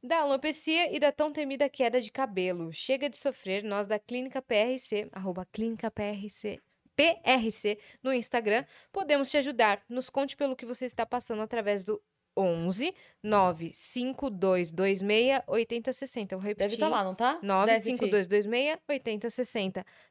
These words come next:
Speaker 1: Tá aí,
Speaker 2: Não
Speaker 1: Clínica
Speaker 2: tá.
Speaker 1: P R C. Ó, ó-, ótimo. Tratamento acessível sem efeitos colaterais. Muito bom, muito bom.
Speaker 2: Muito legal. Mais de duas mil pessoas cabeludas.
Speaker 1: Olha aí.
Speaker 2: <laughs> Muito legal.
Speaker 1: Valeu, Clínica P R C.
Speaker 2: Ah, ali tem, no, no link
Speaker 1: Tem.
Speaker 2: tem, ó, WhatsApp
Speaker 1: Ad-,
Speaker 2: de atendimento.
Speaker 1: é, é isto, tá?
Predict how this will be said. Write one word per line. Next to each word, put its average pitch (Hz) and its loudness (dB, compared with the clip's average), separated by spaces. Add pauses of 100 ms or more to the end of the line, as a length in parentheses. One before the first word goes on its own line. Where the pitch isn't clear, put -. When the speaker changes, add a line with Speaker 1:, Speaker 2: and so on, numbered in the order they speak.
Speaker 1:
Tá 226 4
aí, 214 6
Speaker 2:
Não - -6
Speaker 1:
Clínica 214 0
Speaker 2:
tá. - 0
Speaker 1:
P - -4
R 220 0
C. 175 -8 (1500)
Ó, 269 6
ó-, 180 6 (160)
ótimo. 254 -2 (180)
Tratamento 196 -2
acessível 196 -2
sem 196 -4
efeitos 190 -6
colaterais. 202 -2
Muito 233 -6
bom, 269 -6 (100)
muito 214 -14
bom. - -8
Speaker 2:
Muito 190 -8
legal. 233 -4
Mais 202 0
de 269 -6
duas 247 2
mil 254 -2
pessoas 233 0
cabeludas. 302 2 (180)
Speaker 1:
Olha 208 4
aí. 190 6
Speaker 2:
<laughs> - -6
Muito 185 -8
legal. 160 2
Speaker 1:
Valeu, 233 6
Clínica 240 -4
P - -4
R 190 4
C. 220 6
Speaker 2:
Ah, 226 6
ali 208 2
tem, 202 4
no, 180 -4
no 202 -2
link 214 0
Speaker 1:
Tem. 196 2
Speaker 2:
tem, 160 0
ó, 139 -2
WhatsApp 170 0
Speaker 1:
Ad-, 185 -2
Speaker 2:
de 180 -8
atendimento. 180 -6
Speaker 1:
é, 220 -2
é 226 2
isto, - -6
tá? 226 -4